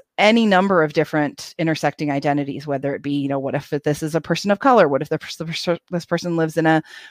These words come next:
marginalized community? What if this person is, um, L G B T, et cetera, et cetera?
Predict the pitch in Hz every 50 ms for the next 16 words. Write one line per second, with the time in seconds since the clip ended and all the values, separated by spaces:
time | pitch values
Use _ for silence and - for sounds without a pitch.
0 | - - 160 165 170 165 170 165 160 160 156 160 - - - 220 233 240 240 226
1 | 196 175 160 151 143 147 147 - - 156 - - 170 156 - 170 170 170 170 165
2 | 165 160 - - _ - - - - _ _ - 143 165 156 156 160 160 - -
3 | 165 160 165 165 156 165 170 165 - - 233 226 220 190 180 170 - 165 - -
4 | - 165 - - 156 147 - - 180 170 - 170 143 139 147